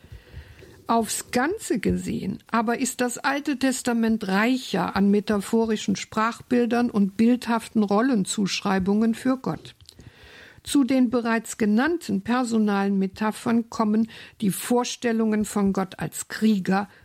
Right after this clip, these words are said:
als Gärtner oder Weinbauer, als Töpfer, als Arzt, als Ehemann, als Wanderer und sogar als Feind. Daneben treten Tiermetaphern mit einer beeindruckenden Aussagekraft.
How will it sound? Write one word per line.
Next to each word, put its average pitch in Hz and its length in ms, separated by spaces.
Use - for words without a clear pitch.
als - 300
Gärtner 214 540
oder 165 320
Weinbauer, 202 720
als - 340
Töpfer, 240 640
als - 260
Arzt, 247 560
als 190 260
Ehemann, 220 640
als 220 360
Wanderer 247 720
und 226 180
sogar 220 320
als 226 200
Feind. - 540
Daneben 254 640
treten 254 520
Tiermetaphern 196 1000
mit 196 180
einer 226 240
beeindruckenden 233 1000
Aussagekraft. - 1120